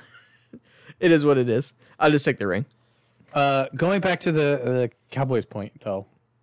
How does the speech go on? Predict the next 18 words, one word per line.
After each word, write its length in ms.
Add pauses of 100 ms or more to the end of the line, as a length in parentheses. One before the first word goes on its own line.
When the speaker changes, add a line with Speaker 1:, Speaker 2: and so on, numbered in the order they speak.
Speaker 2:
Um, 560
Speaker 1:
Or 80
are 40
we 80
still 140
talking 200
about 80
with 100
the 60
Cowboys? 360 (600)
Speaker 2:
Well, 120
yeah, 220
we 140
jumped 280
in 80
the 80
middle 380
of, 100